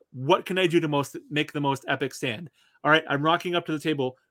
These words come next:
This is my narrative. This is my lore. This is what's going on." And you know what?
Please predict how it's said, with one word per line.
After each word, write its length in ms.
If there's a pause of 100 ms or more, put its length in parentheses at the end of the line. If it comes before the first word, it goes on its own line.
This 320
is 100
my 180
narrative. 420
This 200
is 120
my 120
lore. 300
This 160
is 80
what's 180
going 320
on." 320 (300)
And 80
you 60
know 80
what? 200